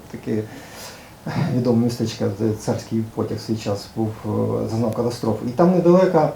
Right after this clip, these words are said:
е, жіночка, е, бабуся якої розповідала, що проходила, оцей ярок, отут, е, люди, які намагалися втекти з села, йшли на станцію,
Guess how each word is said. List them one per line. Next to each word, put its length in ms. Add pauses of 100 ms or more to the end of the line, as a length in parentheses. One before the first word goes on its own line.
(640)
е, 260 (120)
жіночка, 760 (440)
е, 40 (800)
бабуся 340
якої 180
розповідала, 680
що 180 (300)
проходила, 400 (140)
оцей 340
ярок, 320 (160)
отут, 260 (920)
е, 40 (1000)
люди, 340
які 260
намагалися 600
втекти 420
з 40
села, 440 (400)
йшли 540
на 120
станцію, 600